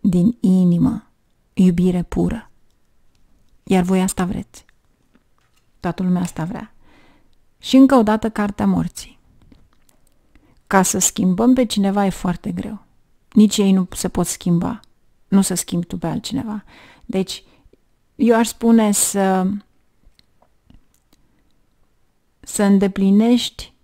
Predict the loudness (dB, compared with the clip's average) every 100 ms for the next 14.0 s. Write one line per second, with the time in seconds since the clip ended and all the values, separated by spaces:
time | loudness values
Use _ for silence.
0 | -20 -8 -2 0 -2 -2 0 2 2 0
1 | -4 -8 -10 _ _ _ -14 -10 -6 -6
2 | -2 -4 -2 -2 0 0 -2 -6 -10 -4
3 | -4 -2 -2 0 0 -2 -4 -6 -4 -4
4 | -4 -6 -12 _ _ _ -6 -2 -2 -4
5 | -6 -6 -6 -6 -6 -6 -8 -12 -8 -6
6 | -6 -8 _ -20 -20 -20 -20 -4 0 2
7 | 0 0 0 0 0 0 0 2 2 2
8 | 0 0 -2 -2 -2 -2 -6 -16 -20 -20
9 | _ _ _ _ _ _ _ _ _ -2
10 | 0 2 2 2 0 0 -2 -2 -4 0
11 | 0 0 0 -2 -4 -6 -6 -6 -6 -8
12 | _ _ _ _ -20 _ _ _ _ 2
13 | 4 4 4 8 10 8 4 -4 -4